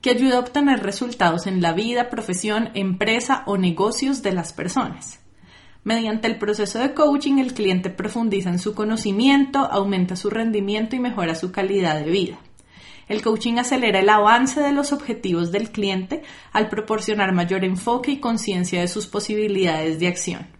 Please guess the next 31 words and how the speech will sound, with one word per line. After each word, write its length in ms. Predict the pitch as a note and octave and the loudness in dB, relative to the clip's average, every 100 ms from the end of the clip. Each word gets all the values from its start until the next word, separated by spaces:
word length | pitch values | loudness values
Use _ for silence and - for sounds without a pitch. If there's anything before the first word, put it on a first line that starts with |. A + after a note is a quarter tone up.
| - _ _ - - - | -20 _ _ -20 -20 -4
Toma 280 | B3 A#3 A3 | 0 0 0
como 260 | C4 C4 B3+ | 0 0 0
punto 320 | G#3+ G3+ G3 | -2 0 0
de 100 | G3+ | 0
partida 560 | G#3+ A3+ - A3+ C#4+ | 2 -2 -2 2 4
la 120 | D4+ C#4+ | 4 2
situación 540 | A#3 - G3+ G3+ F#3 | -2 -6 -6 -2 -2
actual 460 | E3+ - G3+ G3 F#3 | -2 -2 0 0 0
del 200 | G#3 - | -4 -2
cliente 500 | C#4 B3+ A#3+ B3+ - | 0 0 0 -4 -4
y 120 | B3 | -4
se 160 | B3 A3 | -2 -2
centra 560 | - C4+ C#4 D#4 - | 2 2 4 2 0
en 160 | - A#3+ | -2 -2
lo 140 | G#3+ - | -2 -2
que 320 | F#3 - - | -4 -4 -4
éste 580 | A3 B3+ - - F#4+ G#4+ - | -2 0 -4 -2 -2 -2 -8
esté 320 | G#3 - G3+ | -8 -4 0
dispuesto 560 | F#3 F3+ - G3 - F#3 | 0 -2 -6 -8 -6 -8
a 20 | |
hacer 340 | F#3 B3+ D#4+ | -4 -2 -2
para 220 | A#3+ G#3+ | 0 0
llegar 440 | F#3 F3+ F3+ B3 D#4 - - - | 0 0 2 0 -2 -14 -20 -4
hasta 320 | - G#3 - | -2 -2 0
donde 260 | F#3+ F#3+ F3+ | 0 0 0
le 80 | F3 | 0
gustaría 500 | F#3 F#3 F3 D#3 D#3+ | 0 -4 -4 -4 -4
estar 320 | D#3 A3+ B3 | -2 -2 0
en 140 | B3+ | 0
el 140 | A3 F#3 | 0 0
futuro". 520 | - F3 - - - | -2 -4 -6 -12 -14